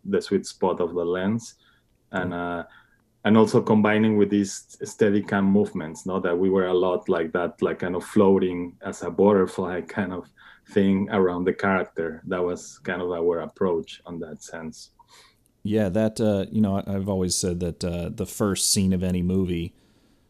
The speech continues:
Speaker 2: really dictates, you know, it, it tells the audience what we're gonna be doing here. And that, that opening scene, just, like, the shots of the butterflies are really just beautiful and sort of, um, ethereal almost. And then, uh, the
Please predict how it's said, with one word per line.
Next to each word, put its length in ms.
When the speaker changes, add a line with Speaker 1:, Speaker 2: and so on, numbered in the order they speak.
Speaker 2:
really 440
dictates, 580
you 80
know, 120
it, 200
it 100
tells 220
the 120
audience 360
what 160
we're 120
gonna 160
be 80
doing 240
here. 160
And 120
that, 240
that 220
opening 420
scene, 300
just, 200
like, 240
the 160
shots 360
of 60
the 60
butterflies 720
are 100
really 640
just 280
beautiful 560
and 160
sort 220
of, 240
um, 280
ethereal 520
almost. 640
And 180
then, 240
uh, 420
the 580